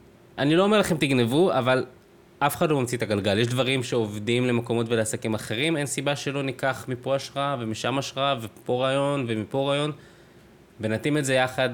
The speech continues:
ב-, באיזה סימפוניה יפה כזאת, אה, למשהו שמתאים, אה, מתאים לי. איזשהו טיפ, אה, קטן,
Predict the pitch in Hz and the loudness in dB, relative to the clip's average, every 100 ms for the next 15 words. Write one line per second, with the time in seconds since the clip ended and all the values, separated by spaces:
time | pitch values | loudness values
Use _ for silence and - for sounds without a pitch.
0 | 113 104 107 107 - 104 101 113 113 120 | -4 -2 -2 -2 -4 -10 -2 2 2 2
1 | 120 117 113 - - - - - - - | 4 4 2 -4 -20 -20 -20 -20 -20 -10
2 | - 117 120 131 135 131 113 123 120 120 | -4 -4 -2 0 0 0 0 0 0 0
3 | 110 113 - 113 107 107 107 110 117 - | 0 -2 -2 -2 0 0 0 -2 -4 -6
4 | 98 90 104 98 95 92 92 92 - 95 | -8 -6 -6 -4 -4 -4 -4 -6 -8 -8
5 | 98 - 98 - 98 92 90 - - - | -8 -6 -6 -4 -4 -2 -4 -8 -20 -20
6 | - - - 131 165 175 156 120 - 143 | -20 -20 -4 2 4 4 0 0 0 -2
7 | - 151 131 120 113 107 - 101 160 180 | -2 -2 2 4 4 0 -6 -6 -2 0
8 | 170 | 0